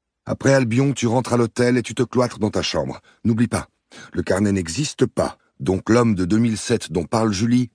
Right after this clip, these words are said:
non plus. Pas d'histoire d'amour, pas d'amant, c'est bien compris ? Ouais. Demain matin, tu remonteras dans le Nord pour les factures et compagnie. Tu ne m'envoies pas de message, rien.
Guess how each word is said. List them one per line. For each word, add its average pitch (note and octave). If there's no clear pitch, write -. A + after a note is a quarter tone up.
non A#2
plus. -
Pas G2
d'histoire A2+
d'amour, B2+
pas A#2
d'amant, G2+
c'est -
bien G#2+
compris ? A#2+
Ouais. -
Demain A2
matin, A#2+
tu -
remonteras A2+
dans G#2+
le G#2+
Nord A2+
pour G#2+
les G#2+
factures B2
et A2+
compagnie. F2
Tu G2+
ne G#2
m'envoies A2+
pas C#3+
de B2+
message, F#2+
rien. A2